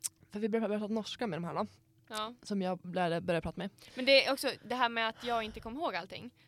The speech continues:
Speaker 2: De här människorna du börjar prata med. Vem, alltså jag kommer inte ihåg att du, alltså jag kommer bara ihåg att helt plötsligt var de där.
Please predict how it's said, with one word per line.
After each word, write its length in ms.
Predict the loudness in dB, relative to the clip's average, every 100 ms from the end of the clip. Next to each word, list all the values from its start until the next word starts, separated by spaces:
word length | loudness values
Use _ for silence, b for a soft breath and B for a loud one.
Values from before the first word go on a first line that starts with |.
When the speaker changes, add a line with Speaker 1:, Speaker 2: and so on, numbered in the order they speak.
| -10
Speaker 2:
De 100 | -6
här 60 |
människorna 520 | -2 -2 -4 -6 -8 -8
du 200 | -6 -6
börjar 240 | -4 -4
prata 240 | -4 -6
med. 180 | -8 -12 b b b b b _ _ _ _ _
Vem, 260 | -4 -4 -4
alltså 180 | -6 -4
jag 380 | -2 0 0 -4
kommer 200 | -6 -6
inte 140 | -6
ihåg 240 | -4 -4
att 320 | -6 -10 -20 -20 -16
du, 360 | -12 -12 -10 -10
alltså 180 | -4 -2
jag 120 | -2
kommer 160 | -2
bara 140 | 0 0
ihåg 220 | 2 0
att 100 | -2
helt 160 | -4 -8
plötsligt 260 | -10 -10
var 100 | -8
de 120 | -6 -6
där. 260 | -6 -10